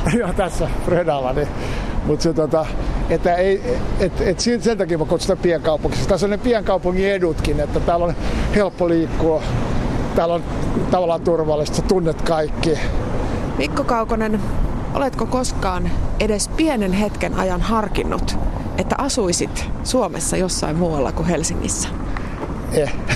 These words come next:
Speaker 1: <laughs> En ole edes pientä hetkeä harkinnut,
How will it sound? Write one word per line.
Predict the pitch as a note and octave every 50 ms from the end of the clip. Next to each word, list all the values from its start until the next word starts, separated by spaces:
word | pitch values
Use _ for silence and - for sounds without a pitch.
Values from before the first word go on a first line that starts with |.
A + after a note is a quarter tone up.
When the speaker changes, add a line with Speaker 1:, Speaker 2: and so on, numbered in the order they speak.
| - - -
Speaker 1:
<laughs> | D#3+ C#3 - F3 - - - - - - - -
En | F3+ F#3 F#3
ole | D#3+ - -
edes | B3 G#3+ G3+ - -
pientä | - G3+ F#3 E3+ D#3+ - D#3+
hetkeä | D3 D#3 D#3 D3+ - - - D#3+ C#3
harkinnut, | A#2 D3 D3 C#3+ C#3 - D#3+ D#3 D3 E3